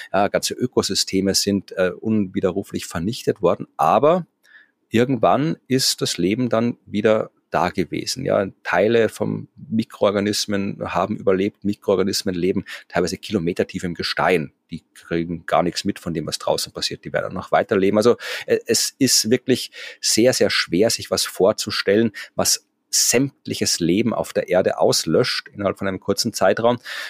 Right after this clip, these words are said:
Das heißt, es bleibt immer ein bisschen was übrig und wenn man lang genug wartet, äh, erholt sich das Leben auf der Erde wieder und stellt sich dann auf die neuen Zustände ein. Also das ist alles jetzt, äh, flapsig gesagt, kein Problem.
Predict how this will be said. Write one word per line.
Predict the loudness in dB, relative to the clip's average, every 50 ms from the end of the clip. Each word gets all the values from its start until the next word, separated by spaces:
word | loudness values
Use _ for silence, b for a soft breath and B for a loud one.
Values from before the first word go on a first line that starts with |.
| B B
Das | -4 0 0
heißt, | 0 0 0
es | -2 -4 0
bleibt | 2 2 2 2 2
immer | 0 2 2
ein | 2 2
bisschen | 2 2 2 4 2
was | 2 2
übrig | 2 -2 -2 2 0 0 0
und | 2 2 2
wenn | 2
man | 2 2 2
lang | 2 2 2
genug | 2 0 0 2
wartet, | 2 2 2 2 -2 -6 -6 -12
äh, | -6 -2
erholt | 0 0 2 0 0 2 4 4 4 4 2
sich | 0 -2 -2 -2 -2
das | -2 0 0 0 -2 -4 -6 _
Leben | -8 -2 0 0 0 0 -2
auf | -4 -4 -4 -6
der | -6 -2
Erde | -2 0 0 0 0
wieder | 2 4 4
und | 2 2 0
stellt | 0 2 2 2 0
sich | -4 -4 -4
dann | -4 -4
auf | -2
die | 0 2
neuen | 4 4 4 4 4 2 0
Zustände | -2 -2 0 0 0 0 0 0 0 0 0 0 0
ein. | 0 -2 -2
Also | -6 -12 -6
das | -2 -2 0 0 -2
ist | -4 -4 -2 -2 -2 -2 -2 -2
alles | -2 0 0 0 0 -2 B B B B B B B B
jetzt, | -8 -6 -4 -6 -6 -8
äh, | -18 -20 -20 -20 _ _ _ _ _ _
flapsig | -18 -10 -4 -4 -4 -2 -2 -6 -6 -4
gesagt, | -2 -2 2 2 0 0 -2 -14 -8
kein | -4 0 0 0 0 0
Problem. | -2 -6 -4 0 4 4 4 4 4 2